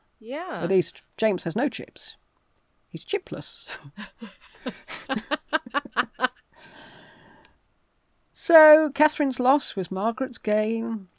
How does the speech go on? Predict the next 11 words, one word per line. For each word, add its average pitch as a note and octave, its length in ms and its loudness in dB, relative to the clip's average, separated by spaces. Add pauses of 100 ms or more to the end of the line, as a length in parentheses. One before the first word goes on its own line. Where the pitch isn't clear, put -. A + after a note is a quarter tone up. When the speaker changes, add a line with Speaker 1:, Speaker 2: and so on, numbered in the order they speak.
(240)
Speaker 2:
Lucky G#3+ 340 -4
Margaret F#3 480 -2
got - 180 -8
to - 80 -20
go D3+ 140 -8
and D#3 120 -8
live E3+ 180 -8
with F#3 220 -12 (140)
James E3 320 -8
the F3 80 -10
fourth. C#3+ 500 -8